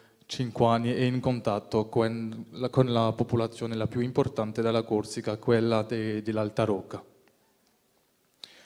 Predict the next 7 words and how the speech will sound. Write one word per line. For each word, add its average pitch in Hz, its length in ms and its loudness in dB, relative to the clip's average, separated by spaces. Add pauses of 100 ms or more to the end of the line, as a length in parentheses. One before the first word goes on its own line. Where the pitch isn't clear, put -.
(260)
Le 135 300 4
stelle 131 400 -2
blu 127 260 4
sono 120 500 0
le 117 560 0
recinti 120 560 -2
d'allevamenti, 107 1000 -2